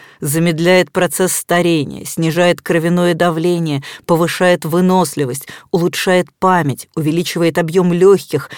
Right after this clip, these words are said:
расширяет взгляд на жизнь. Если бы не бассейн, мы бы, наверное, уже все были мертвы. Поэтому нашим недоброжелателям и всем тем,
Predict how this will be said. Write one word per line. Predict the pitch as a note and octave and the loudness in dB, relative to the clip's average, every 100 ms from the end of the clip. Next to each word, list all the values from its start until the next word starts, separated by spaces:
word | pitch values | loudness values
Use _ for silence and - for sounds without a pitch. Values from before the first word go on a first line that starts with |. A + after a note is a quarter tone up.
| - | -12
расширяет | - D3+ - F3+ E3 E3+ D#3 | -6 -4 -4 -2 2 2 2
взгляд | D3+ D3+ D#3 D#3 C#3+ | -2 -2 0 0 -2
на | D#3 D#3+ | -2 -2
жизнь. | D3+ C#3 B2 D#3+ - _ _ _ | -2 -6 -8 -12 -18 _ _ _
Если | F#3 G#3 A3 G3+ | -2 -2 0 0
бы | F3+ | 2
не | G#3 | 0
бассейн, | F#3+ G#3 - - C#4 C#3+ B2+ _ - | 2 0 -2 -4 -2 -2 -8 _ -4
мы | E3+ A3+ | 0 2
бы, | G3+ G3+ | 2 2
наверное, | G3+ G3+ A#3 G#3 G3+ G3+ | 2 0 0 0 0 0
уже | G3 F3 | -2 -2
все | F#3+ - - A3 | -2 -4 -4 -2
были | F#3 G3+ G3 | 0 2 2
мертвы. | F#3+ F#3+ - F#3 D#3 - _ _ _ _ _ - | 2 0 -4 -4 -4 -6 _ _ _ _ _ -2
Поэтому | D3+ E3+ F3+ F3 | 0 2 2 2
нашим | F3+ - F#3 | 0 2 2
недоброжелателям | F3+ F3 E3 F3+ E3 F3 F3+ G3+ F#3 D3+ C#3+ | 2 2 0 0 0 0 0 0 -2 -4 -2
и | F#3 | -6
всем | - F#3+ F#3 | -4 -2 -2
тем, | - G#3 F#3+ | 0 0 0